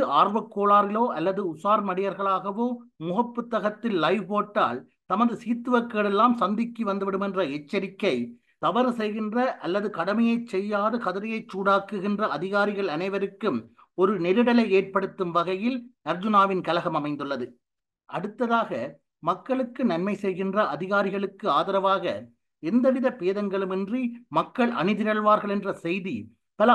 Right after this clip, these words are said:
அதிகாரிகளுக்கு தன்னம்பிக்கையையும் தற்துணிவையும் ஏற்படுத்தும். நம்மத்தியில் இருக்கின்ற பல அதிகாரிகள் சில குள்ள நரிகளுடன் மோத விரும்பாமல் நமக்கேன் வம்பு என்று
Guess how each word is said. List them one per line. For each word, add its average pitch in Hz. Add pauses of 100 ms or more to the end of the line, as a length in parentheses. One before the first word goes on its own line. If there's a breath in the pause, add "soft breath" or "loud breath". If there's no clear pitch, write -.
அதிகாரிகளுக்கு 202 (140)
தன்னம்பிக்கையையும் 208 (280)
தற்துணிவையும் 196
ஏற்படுத்தும். 147 (540)
நம்மத்தியில் 240
இருக்கின்ற 220 (160)
பல 196
அதிகாரிகள் 196 (340)
சில 247
குள்ள 233 (140)
நரிகளுடன் 208
மோத 208
விரும்பாமல் 196 (380)
நமக்கேன் 247
வம்பு 190 (100)
என்று 160